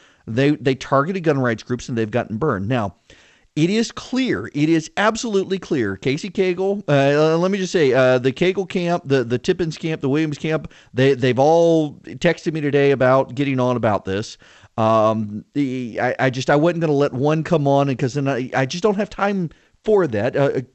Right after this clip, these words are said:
the, the, the Cagle camp, the Williams camp, the Tippins camp have all come out very forcefully on this issue.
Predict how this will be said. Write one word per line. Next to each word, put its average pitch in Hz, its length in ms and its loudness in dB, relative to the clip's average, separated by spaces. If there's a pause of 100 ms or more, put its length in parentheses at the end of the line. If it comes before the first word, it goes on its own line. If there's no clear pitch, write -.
the, 135 380 -6
the, 135 220 -6 (180)
the 139 160 -6
Cagle 208 340 0
camp, 196 220 0
the 175 80 0
Williams 170 320 -2
camp, 170 240 -4
the 131 60 -6
Tippins 165 340 -6
camp 151 240 -6 (280)
have 143 180 2
all 165 180 4
come 165 160 0
out 139 140 2
very 131 160 -2
forcefully 131 460 -2
on 113 120 -2
this 107 180 -4
issue. 113 360 -4